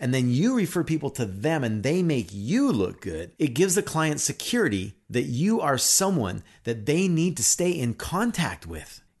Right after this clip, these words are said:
Get to know people in all aspects of businesses and life and create win-win relationships and create strategic alliances and know who they are and then be a person of value to them. And then they will give you value. That's awesome.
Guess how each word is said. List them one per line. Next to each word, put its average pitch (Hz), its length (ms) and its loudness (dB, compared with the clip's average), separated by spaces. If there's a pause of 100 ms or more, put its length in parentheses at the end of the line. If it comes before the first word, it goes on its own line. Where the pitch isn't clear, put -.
Get 202 160 -2
to 196 100 0
know 202 160 2
people 160 320 0
in 110 220 2
all 185 260 2
aspects 170 460 -2
of 113 160 -2
businesses 135 420 0
and 107 180 0
life 123 320 0
and 113 160 -4
create 131 340 -4
win-win 135 580 0
relationships 110 800 -2 (400)
and 117 160 -2
create 131 300 -2
strategic 160 720 -2
alliances 113 580 0
and 123 220 0
know 165 160 4
who 226 180 2
they 214 160 2
are 151 500 -2
and 135 160 0
then 135 140 2
be 156 220 2
a 143 40 2
person 156 440 0
of 110 80 -2
value 120 540 0
to - 200 -6
them. 92 640 -2 (480)
And 117 160 2
then 107 180 0
they 135 240 4
will 135 140 2
give 104 300 -2
you 113 240 2
value. 92 640 -4
That's 147 240 -2 (120)
awesome. 127 420 0